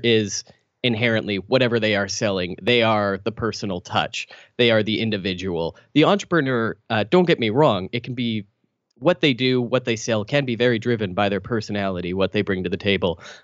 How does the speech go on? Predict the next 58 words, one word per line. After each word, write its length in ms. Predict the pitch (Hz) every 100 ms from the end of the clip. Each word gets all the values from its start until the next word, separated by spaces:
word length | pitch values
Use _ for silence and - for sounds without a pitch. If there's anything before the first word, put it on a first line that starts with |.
| -
Um, 420 | 101 95 92 90
I'm 100 | 151
not 140 | 156 156
sure 140 | 175
how 100 | 160
many 220 | 175 156 156
entrepreneurs 500 | 160 143 143 139 127
you 80 |
have 100 | 131
listening 380 | 120 147 120 110
to 80 | 98
this, 240 | 101 92
but 240 | - 107 95 - 151
I, 420 | - 120 113 107 -
I 120 | 123
think 280 | 123 156 143
the 120 | - 131
entrepreneurial 600 | 139 - 139 127 123 113
spirit, 480 | - - 123 107 -
if, 160 | 107 98
if 100 | 110
we're 80 | 110
gonna 140 | 107
be 100 | 98
a 80 | 104
little, 260 | 101 98 95
uh, 200 | 95 95
cheesy 380 | - 135 113
about 280 | 104 101 98
this, 240 | 95 92 - - 127
is 220 | 190 175
in 100 | 135
a 60 | 120
lot 220 | 117 107
of 100 | 104
freelancers. 640 | 165 190 107 85 - 73 -
And, 220 | 104 101 110
and 100 | 110
that 100 | 113
is 120 | 104
an 80 | 107
absolutely 560 | 135 131 123 117 110
fantastic 800 | 101 - 123 107 113 104 - 92 -
thing. 320 | 160 123 85 73
This 200 | 143 -
is 140 | 117
where 140 | 117 107
the 80 | 92
key 240 | - 110
overlap 460 | 117 110 101 90 110
is. 220 | 139 78
This 180 | 87 -
is 100 | 110
why 140 | 110
a 60 | 110
lot 100 | 104
of 80 | 101
people 360 | 110 110 98